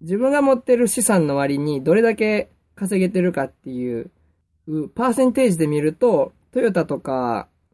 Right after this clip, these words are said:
その、上位三社よりも、スバル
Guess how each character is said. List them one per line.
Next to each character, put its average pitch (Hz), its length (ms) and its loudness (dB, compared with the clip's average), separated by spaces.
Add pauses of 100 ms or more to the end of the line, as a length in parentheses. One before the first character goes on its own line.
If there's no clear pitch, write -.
(380)
そ 175 80 -8
の、 143 420 -6
上 202 260 4
位 156 60 4
三 180 300 2
社 165 100 -2
よ 135 140 2
り 127 80 -2
も、 139 360 -4 (920)
ス - 180 -6
バ 220 140 2
ル 143 260 0